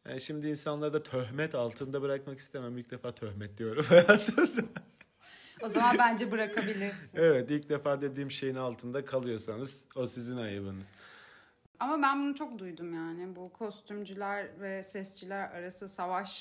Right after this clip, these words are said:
Speaker 2: <laughs> Star
Speaker 1: Ya
Speaker 2: Wars'u.
Speaker 1: kostümcülerle sesçiler arasında ne alıp veremedik bir şey olabilir arkadaşım? Saçmalıyorsun. Bak ben sana doğrusunu <laughs> anlatayım bu işin. Şöyle bir durum var. Kostümcüyle anlaşamama durumu şurada,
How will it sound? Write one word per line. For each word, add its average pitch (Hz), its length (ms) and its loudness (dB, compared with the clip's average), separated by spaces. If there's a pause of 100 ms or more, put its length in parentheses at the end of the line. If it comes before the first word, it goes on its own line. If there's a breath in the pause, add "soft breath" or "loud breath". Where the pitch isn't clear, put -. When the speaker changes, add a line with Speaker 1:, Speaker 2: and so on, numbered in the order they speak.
(140)
Speaker 2:
<laughs> 220 100 -4
Star 214 340 -2
Speaker 1:
Ya 190 60 -6
Speaker 2:
Wars'u. 180 320 4
Speaker 1:
kostümcülerle 202 800 -2
sesçiler 190 500 -4
arasında 190 480 -2
ne 170 120 0
alıp 196 340 -4
veremedik 147 460 -4
bir 113 60 -10
şey 127 160 -4
olabilir 110 340 -4
arkadaşım? 123 600 -4
Saçmalıyorsun. 151 840 -4
Bak 113 180 -4
ben 180 120 0
sana 196 300 6
doğrusunu 196 420 4
<laughs> 190 80 4
anlatayım 190 420 -2
bu 143 80 -2
işin. 101 320 -6 (520 loud breath)
Şöyle 202 360 0
bir 190 60 -6
durum 190 260 -2
var. 117 140 -2
Kostümcüyle 165 960 0 (380 soft breath)
anlaşamama 160 760 -2
durumu 156 280 -4
şurada, 135 600 -2